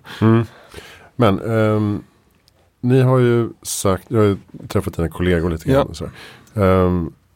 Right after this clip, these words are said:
Speaker 1: och, eh, er, er utgångspunkt verkar vara lite grann att, att ersätta managementkonsulterna med, eh, er, liksom, datadrivna algoritmstyrda lösning.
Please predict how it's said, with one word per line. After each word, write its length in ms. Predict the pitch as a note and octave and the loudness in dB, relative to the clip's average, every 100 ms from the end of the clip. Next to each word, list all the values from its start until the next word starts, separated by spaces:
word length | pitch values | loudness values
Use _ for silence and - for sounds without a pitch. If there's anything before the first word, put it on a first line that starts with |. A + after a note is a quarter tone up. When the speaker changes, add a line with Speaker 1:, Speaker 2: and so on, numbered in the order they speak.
| _ _ _ - | _ _ _ -8
Speaker 1:
och, 400 | F#2 - - G2+ | -8 -8 -6 -2
eh, 240 | F2+ F2 - | 0 0 -2
er, 160 | A2 G2 - | 0 0 -2
er 140 | G2+ F#2+ | -2 0
utgångspunkt 880 | F#2 G#2 G2+ - - C#3+ C3 - - | -2 -2 -2 -2 2 2 0 -6 -8
verkar 320 | G2+ G2 - | -4 -2 0
vara 120 | F2 E2 | 0 0
lite 160 | E2+ | -2
grann 120 | E2 | -2
att, 260 | D2+ D2 - - | -4 -6 -14 -12
att 360 | F2+ E2+ - - _ _ _ | -10 -10 -12 -20 _ _ _
ersätta 1120 | A2 F#2 E2 - A2+ G#2+ _ _ - F#2+ F2 F2 _ _ _ _ _ _ _ _ _ _ - | -2 0 0 0 -2 -2 _ _ 0 2 2 -2 _ _ _ _ _ _ _ _ _ _ -2
managementkonsulterna 1900 | G2 F#2+ D#2 - F2 E2 D2+ - - _ _ - F#2 E2+ C3 B2+ - - - - - | 2 2 2 -2 -2 -2 -2 -8 -20 _ _ -4 -2 0 2 0 -2 -10 -14 -16 -2
med, 440 | F2+ E2 D2+ D2+ | 2 2 0 -4
eh, 600 | D#2+ E2+ D#2 - _ F#2 | -10 -12 -14 -18 _ -4
er, 280 | D#2+ D2+ D#2+ | -2 -4 -8
liksom, 340 | E2 E2 E2 D#2 | -10 -8 -6 0
datadrivna 760 | D#2+ - D#2 E2+ D#2 D2 D2 - _ - | -2 -2 0 0 0 -2 -6 -10 _ -8
algoritmstyrda 960 | E2+ F2+ E2 - E2 E2 - G#2+ E2 | -4 -2 -4 -8 -10 -8 -2 -2 0
lösning. 360 | D#2 D#2 - | -4 -8 -14